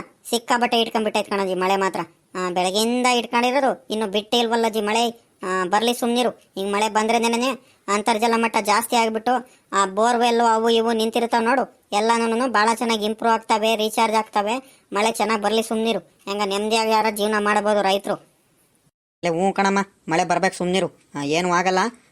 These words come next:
Speaker 2: ಆ, ಏನು ಮಾಡೋಕ್ಕಾಗಲ್ಲ, ಇದೊಂದ್ ತಿಂಗ್ಳು, ಎರಡ್ ತಿಂಗ್ಳು ಹಿಂಗೇನೇನೆ ಮಳೆ. ಆ, ಮಳೆ, ಮಳೆ ಬರೋ ಟೈಮಲ್ಲಿ ಚೆನ್ನಾಗ್ ಮಳೆ ಹೊಡೆದ್ರೆ ನೆನೆನೆ ಎಲ್ಲಾರುನು ಮುಂದೆ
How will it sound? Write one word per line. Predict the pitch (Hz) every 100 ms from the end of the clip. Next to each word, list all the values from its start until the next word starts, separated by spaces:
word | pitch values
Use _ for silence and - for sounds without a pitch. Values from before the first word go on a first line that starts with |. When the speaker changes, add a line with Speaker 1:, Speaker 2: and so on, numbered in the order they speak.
| _
Speaker 2:
ಆ, | 220
ಏನು | 214 226 254
ಮಾಡೋಕ್ಕಾಗಲ್ಲ, | 247 247 247 247
ಇದೊಂದ್ | 233 226 226 220
ತಿಂಗ್ಳು, | 233 240 240
ಎರಡ್ | 226 226
ತಿಂಗ್ಳು | 233 240
ಹಿಂಗೇನೇನೆ | 220 214 226 220 208
ಮಳೆ. | 175 190 196 - _ -
ಆ, | 175
ಮಳೆ, | 175 196 214 208
ಮಳೆ | 196 208
ಬರೋ | 208 208
ಟೈಮಲ್ಲಿ | 208 208 208
ಚೆನ್ನಾಗ್ | 202 202 208
ಮಳೆ | 190
ಹೊಡೆದ್ರೆ | 190 185 196
ನೆನೆನೆ | 196 196 185 - _ -
ಎಲ್ಲಾರುನು | 175 196 196 196 240
ಮುಂದೆ | 202 214 220 -